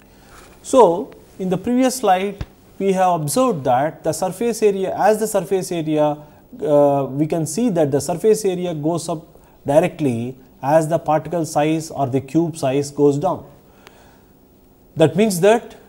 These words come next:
the number of particles in a given volume are increasing. So, we can define with this background the S S A as, S S A is defined as the total surface area of individual grain per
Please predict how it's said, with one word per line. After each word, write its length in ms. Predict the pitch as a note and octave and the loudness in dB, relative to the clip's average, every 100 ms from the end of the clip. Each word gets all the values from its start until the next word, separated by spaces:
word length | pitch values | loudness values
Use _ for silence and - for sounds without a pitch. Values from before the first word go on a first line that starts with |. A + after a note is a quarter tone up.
| - | -2
the 180 | D3+ D3 | 0 2
number 240 | G3 A#3 | 2 4
of 180 | A3+ A3 | 4 4
particles 520 | F3 E3 E3 F3+ E3+ | 0 0 -4 -4 -2
in 80 | D#3+ | -4
a 60 | |
given 280 | C#3 D3+ D#3 | 0 2 2
volume 720 | C#3 C3 C3+ D#3 E3+ D#3+ - - | 2 0 0 -2 -2 -8 -14 -8
are 120 | A2+ | -4
increasing. 600 | B2+ C3+ C3+ A2 F2+ - _ _ _ _ _ _ | -4 0 0 0 -8 -16 _ _ _ _ _ _
So, 600 | - C#3 F#3 D#4 - - _ - | 0 2 4 0 -6 -20 _ -4
we 140 | C#3+ | -4
can 240 | D3+ F3 D3 | -2 -2 -2
define 640 | D#3+ - C4+ C4+ D#3+ - - | -4 -4 -2 -2 -2 -8 -4
with 160 | D3 C#3+ | -2 0
this 160 | D#3+ | -4
background 640 | C3 B2 A2+ C3+ D3 G#3+ C4+ - _ _ C#3 | -2 -2 -2 -2 -2 -4 -8 -14 _ _ -4
the 180 | D#3+ - | -4 -2
S 180 | D#3+ C4+ | -2 -2
S 240 | - - | -2 0
A 400 | D3+ C#3+ D#3 D3+ - - | 2 4 2 -4 -16 -2
as, 580 | C#3 D3 D#3 - - - - | 0 2 0 -4 -14 -20 -8
S 160 | C3+ A#3 | -2 2
S 200 | A#3 A#3 | 2 2
A 60 | |
is 180 | A3+ G3+ | 2 2
defined 480 | D3+ D3 E3 E3+ D#3+ | 0 -2 -4 -4 -2
as 160 | C#3+ C3 | -2 -2
the 80 | |
total 420 | - E3 G#3+ A#3 G#3+ | -4 0 0 0 -2
surface 460 | F3 C#3+ E3+ D3+ | -4 -4 -6 -4
area 320 | D3+ D3 D#3 | -2 0 2
of 360 | E3 - D3+ C3 | 2 2 -2 -2
individual 540 | C#3+ D3 D#3 C3+ C#3+ | 0 2 0 2 0
grain 580 | C3 A#2+ C3 C#3 C#3+ C#3 - - - - | 0 0 2 2 0 -4 -16 -20 -20 6
per 160 | G3 | 6